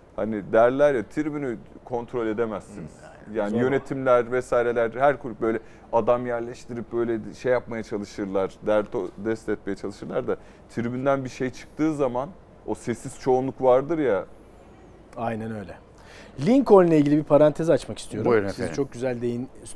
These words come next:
Speaker 2: değindiniz süper futbolda. Yani bu, elinde kenar oyuncusu olmasa hiç diyeceğim ki ya tamam işte Lincoln.
Speaker 3: Eyvallah.
Speaker 2: Eyvallah.
Speaker 3: <laughs>
Speaker 2: Ama ya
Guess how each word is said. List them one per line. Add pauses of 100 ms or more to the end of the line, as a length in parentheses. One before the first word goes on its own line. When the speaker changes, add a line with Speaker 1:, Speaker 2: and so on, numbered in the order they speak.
(120)
Speaker 2:
değindiniz
süper
futbolda. (960)
Yani (720)
bu, (720)
elinde (220)
kenar
oyuncusu
olmasa
hiç (100)
diyeceğim
ki
ya
tamam
işte
Lincoln.
Speaker 3:
Eyvallah. (120)
Speaker 2:
Eyvallah. (400)
Speaker 3:
<laughs>
Speaker 2:
Ama (540)
ya